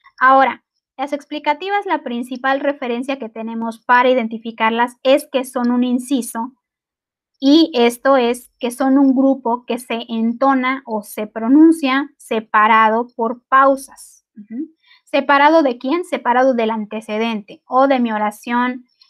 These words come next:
eh, la primera proposición, ¿ok? Por ejemplo, cuando yo tengo los árboles que se helaron son cerezos. En este caso yo tengo que decir, "Los árboles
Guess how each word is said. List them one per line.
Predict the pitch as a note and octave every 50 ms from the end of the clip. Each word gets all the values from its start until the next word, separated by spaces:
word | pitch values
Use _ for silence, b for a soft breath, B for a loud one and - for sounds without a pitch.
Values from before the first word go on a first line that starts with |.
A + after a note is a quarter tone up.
| b b
eh, | - A#3 A3 A3 A3 G#3+ G#3+ G#3+ G#3 G#3 G3+ G#3 _ _ _ _ _ _ _ _ _ _ _ -
la | A#3 A3+ A3+
primera | A#3+ A#3 A#3 B3 B3 B3+ B3+
proposición, | B3 A#3+ G#3 - G#3+ - - F#3 - - E3+ - _ _ _ _ _ _ _ _ _ _ -
¿ok? | A#3+ A3+ A3+ - C#4+ G#4 G#4 _ _ _ _ _ _ _ _ _ _ _ _ _ -
Por | D4 C#4+ D4
ejemplo, | D4+ D4+ C4 E4 E4+ F4 E4 E4 E4+ F4 F4 E4+
cuando | - B3+ B3 B3 B3
yo | C4 B3+ B3+
tengo | B3+ C4 B3+ B3+ B3
los | A#3+ A#3 A#3 A#3+ -
árboles | C#4 C#4 C#4+ C#4+ C#4+ C#4+ C#4+ D4 D4 D4 _
que | - A3 A3+
se | - - A3 G#3+
helaron | G#3+ G#3+ A#3+ C4 C#4 C4+ B3+ A3+ B3 D4+ D#4 _ _ _
son | _ - - G3+ G3+ G3
cerezos. | - - A3 A#3 B3 B3 B3 - - G#3+ _ _ _
En | A3 A#3 B3+
este | C4+ C4+ - D#4 D#4
caso | - C4 C4+ C4 C4
yo | C4 C4+ C4+
tengo | B3 B3 B3 B3
que | A#3 A3
decir, | A#3 A#3 - A#3+ A#3 - B B B B B B B
"Los | - A3 A#3 A3+ A#3 -
árboles | D#4 D#4 E4 E4+ D#4 C4+ C4+ C4 C4+ D#4 D#4 D#4+ -